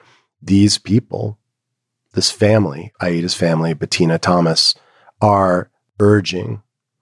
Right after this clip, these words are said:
from a deep sense of spirituality that you literally stop and pay homage by way of,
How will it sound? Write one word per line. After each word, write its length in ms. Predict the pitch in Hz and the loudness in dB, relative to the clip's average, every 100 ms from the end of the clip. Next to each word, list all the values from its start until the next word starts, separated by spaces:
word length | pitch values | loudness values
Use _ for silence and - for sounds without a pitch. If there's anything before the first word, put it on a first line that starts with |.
| _ _ _ _ _ | _ _ _ _ _
from 460 | - - 92 87 | -8 0 0 0
a 80 | 85 | -4
deep 400 | 73 85 90 - | -6 -6 -4 -4
sense 480 | - 90 82 78 - | -4 -2 -2 -2 -2
of 140 | 76 | -2
spirituality 1080 | - - 82 76 - 80 87 85 73 69 67 _ _ _ _ _ _ 95 | -2 0 -2 0 0 2 2 0 -4 -6 -8 _ _ _ _ _ _ -2
that 160 | 85 | -2
you 200 | 85 95 | 2 2
literally 640 | 92 82 92 104 98 92 | 2 2 4 4 4 2
stop 720 | 87 - - 98 98 - - _ _ _ _ _ _ _ _ _ _ _ _ - | 2 0 2 2 2 -2 -10 _ _ _ _ _ _ _ _ _ _ _ _ -6
and 200 | 90 - | -6 -4
pay 260 | 104 92 | -2 0
homage 920 | 90 87 98 98 80 71 76 - - _ _ _ _ _ _ _ _ _ _ _ _ _ 98 | 0 2 2 2 0 -4 -10 -14 -18 _ _ _ _ _ _ _ _ _ _ _ _ _ -18
by 420 | 87 113 104 101 | -6 0 2 2
way 320 | 92 104 95 | 2 4 4
of, 400 | 90 85 78 - | 2 -2 -8 -18